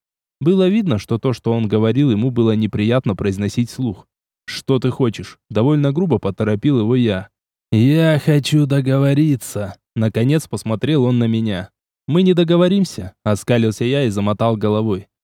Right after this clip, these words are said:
«Что бы ты там ни придумал, я заставлю тебя ответить по закону».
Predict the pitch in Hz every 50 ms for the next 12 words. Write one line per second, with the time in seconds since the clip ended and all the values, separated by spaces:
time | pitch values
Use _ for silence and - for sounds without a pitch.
0 | _ _ _ _ _ - - - - - 160 165 139 131 - - 127 - 143 135
1 | 127 123 123 120 104 123 127 127 135 175 165 131 104 101 107 107 110 113 127 117
2 | - - 156 151 139 123 123 107 131 123 120 127 123 123 110 143 151 151 135 117
3 | 98 - - 110 113 101 113 113 - - 120 101 92 90 90